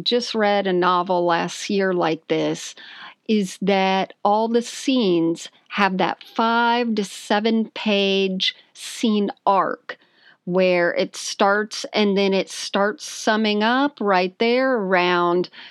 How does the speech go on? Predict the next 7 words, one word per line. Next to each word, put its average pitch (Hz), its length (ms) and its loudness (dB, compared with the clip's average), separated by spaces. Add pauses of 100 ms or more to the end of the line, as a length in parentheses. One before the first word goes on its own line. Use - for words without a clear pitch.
(120)
page 175 460 0
six - 760 -4 (120)
so 196 540 0
it 196 280 -2
can 190 480 0
close 185 580 0
off. 156 460 -2